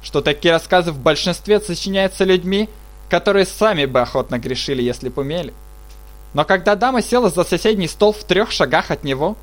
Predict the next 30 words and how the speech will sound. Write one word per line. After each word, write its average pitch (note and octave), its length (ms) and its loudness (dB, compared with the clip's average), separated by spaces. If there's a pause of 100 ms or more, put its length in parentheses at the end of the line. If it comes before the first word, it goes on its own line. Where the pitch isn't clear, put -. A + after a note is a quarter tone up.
(380)
ему D#3 220 -4
вспомнились E3 640 0
эти C3 140 2
рассказы C#3 420 2
о C3+ 40 4
лёгких C3+ 380 -2
победах, C#3 480 0 (680)
о A3+ 120 -2
поездках B3+ 580 -4
в B2+ 220 -10
горы D3+ 360 2 (560)
и D#3 80 -4
соблазнительная G3 920 -2
мысль G#3 420 0
о F3+ 140 -2
скорой, A2+ 500 -2 (340)
мимолётной C#3+ 600 -2
связи, C3+ 540 -4 (440)
о C3+ 120 2
романе E3 380 0
с - 100 -12
неизвестной C#3+ 600 -6
женщиной, B2 600 -6 (520)
которой A#3 400 2
не G#3+ 100 2
знаешь F#3+ 340 0
по - 140 0
имени C3 320 -2
и B2 40 -2
фамилии A#2 560 -2